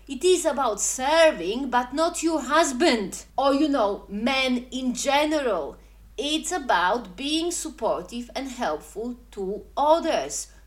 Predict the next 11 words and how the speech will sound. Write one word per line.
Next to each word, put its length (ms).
to 200
the 160
society, 1080
the 200
community. 1040
It's 380
about 680
serving 760
the 120
common 720
good. 420